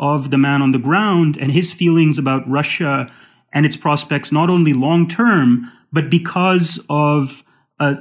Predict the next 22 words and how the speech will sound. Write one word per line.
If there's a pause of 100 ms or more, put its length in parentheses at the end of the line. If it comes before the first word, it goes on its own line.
sense
of
almost
responsibility (240)
on
the
part
of
the
U
S
towards
Russia
and
on
the
part
of
an
American
businessman
towards,